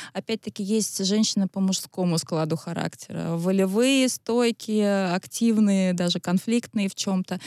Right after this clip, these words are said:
У них почерк будет, э, обладать более мужскими признаками. И наоборот, у более мягкого мужчины мы можем увидеть. У меня в коллекции почерков, например, очень много, э, почерков, которые, на которые вы взглянете, подумаете, что это писала женщина.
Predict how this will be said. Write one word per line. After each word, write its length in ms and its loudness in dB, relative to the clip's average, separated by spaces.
У 40 0
них 180 2
почерк 340 -2
будет, 480 -2
э, 220 4
обладать 380 2
более 400 2
мужскими 540 0
признаками. 680 -4
И 140 -2
наоборот, 500 2
у 20 -2
более 300 2
мягкого 420 0
мужчины 520 2
мы 160 2
можем 480 2
увидеть. 400 -2
У 40 -2
меня 180 2
в 60 -8
коллекции 420 -6
почерков, 480 -10
например, 500 -6
очень 320 -4
много, 460 -4
э, 220 -2
почерков, 500 -4
которые, 520 0
на 120 4
которые 520 0
вы 140 2
взглянете, 540 2
подумаете, 400 0
что 140 -4
это 100 -6
писала 400 -2
женщина. 320 2